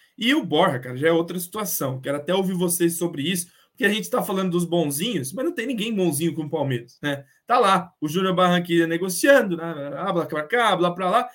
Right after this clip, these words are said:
Não, ele pegou os quatro, deixaram um no Palmeiras e vamos fazer assim, né? É,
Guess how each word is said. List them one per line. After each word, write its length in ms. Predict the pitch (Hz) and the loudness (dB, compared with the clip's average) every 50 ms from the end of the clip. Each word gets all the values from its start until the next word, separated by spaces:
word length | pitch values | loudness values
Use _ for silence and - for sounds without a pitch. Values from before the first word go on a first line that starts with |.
| _ _ - | _ _ 0
Não, 120 | 302 285 | 4 4
ele 180 | 254 185 185 185 175 | 4 6 4 4 4
pegou 240 | 175 190 180 175 170 | 2 2 4 4 2
os 220 | 170 - - - | 2 0 -4 -8
quatro, 500 | - - 202 214 247 262 - - 294 294 | -4 -2 0 0 0 -2 -2 -4 -4 0
deixaram 420 | 233 226 220 - 220 190 190 190 | 0 0 0 2 0 -2 -2 -2
um 100 | 208 254 254 | -2 -2 -2
no 320 | 226 180 170 170 170 160 | -2 -2 0 0 -2 -2
Palmeiras 520 | 160 165 160 151 151 156 165 196 233 269 277 269 _ _ _ _ _ - | 0 -2 -2 0 0 0 0 2 2 0 -2 -4 _ _ _ _ _ 2
e 80 | - | 2
vamos 260 | - 185 220 233 240 233 | 4 6 4 4 2 2
fazer 160 | 240 226 262 | 0 2 2
assim, 420 | 262 202 - - 214 226 208 147 | 2 2 2 0 -2 -2 -4 -4
né? 300 | 131 131 135 147 135 135 - _ _ _ _ - 135 | -4 -4 -4 -6 -6 -8 -12 _ _ _ _ -2 0
É, 320 | 131 131 131 127 131 120 | 2 2 2 2 0 -2